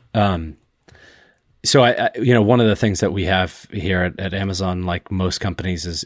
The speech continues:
is, uh, annual planning, and even just the view that we take on that when we talk about business as usual. Um, that means, or, or like a flat plan means,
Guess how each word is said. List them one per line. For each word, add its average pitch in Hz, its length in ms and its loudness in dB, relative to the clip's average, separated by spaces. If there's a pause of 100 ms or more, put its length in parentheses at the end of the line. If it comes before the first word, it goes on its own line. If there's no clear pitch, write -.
is, 95 300 -6 (260)
uh, 87 180 -6
annual 95 360 -2
planning, 90 440 -6
and 85 160 -10 (440)
even 143 180 6
just 170 180 2
the 135 100 4
view 101 380 4
that 107 180 2
we 95 180 -2
take - 380 -4
on 110 220 -2
that 120 260 0
when 98 200 -4
we 107 160 0
talk - 300 -4
about 92 340 -4
business 98 400 -2
as 82 160 -6
usual. 104 560 -6 (920)
Um, 101 480 -2 (120)
that 110 380 2
means, 98 800 -2
or, 101 120 -2
or 98 220 -2
like 90 160 -2
a 92 80 -4
flat - 460 0
plan 92 500 -2 (360)
means, 95 360 -2